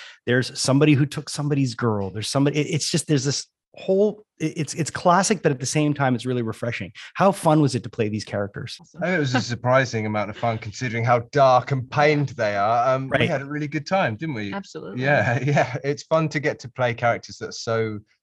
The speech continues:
Speaker 3: complex and so different,
Speaker 2: Yeah.
Speaker 3: um, from ourselves,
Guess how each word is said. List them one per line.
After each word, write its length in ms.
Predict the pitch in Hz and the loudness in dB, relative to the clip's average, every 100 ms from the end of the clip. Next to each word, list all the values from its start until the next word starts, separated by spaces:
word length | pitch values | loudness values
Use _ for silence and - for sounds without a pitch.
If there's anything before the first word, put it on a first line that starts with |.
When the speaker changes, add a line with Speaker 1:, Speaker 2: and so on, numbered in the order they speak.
| - | 0
Speaker 3:
complex 680 | 139 123 110 104 - - | 0 2 0 -2 -2 -8
and 180 | 110 107 | -6 -6
so 240 | - 117 110 | -2 -2 -2
different, 580 | 113 120 143 123 - 190 | -4 -8 -6 -8 -8 -10
Speaker 2:
Yeah. 340 | 185 165 123 113 | -6 -2 0 0
Speaker 3:
um, 240 | 113 110 | -2 -8
from 400 | - 120 110 104 - _ - | -6 -4 -4 -8 -14 _ -2
ourselves, 680 | 104 - 127 98 101 120 | -2 0 2 2 0 -10